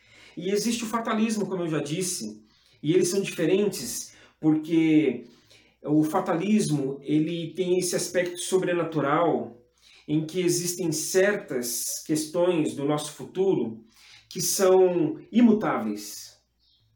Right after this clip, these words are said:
É o que nós podemos chamar de destino.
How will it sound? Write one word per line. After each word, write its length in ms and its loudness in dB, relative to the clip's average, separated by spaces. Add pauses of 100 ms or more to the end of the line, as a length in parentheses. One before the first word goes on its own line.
(340)
É 60 -6
o 60 -4
que 80 -10
nós 140 -2
podemos 340 -4
chamar 340 -6
de 120 -8
destino. 960 0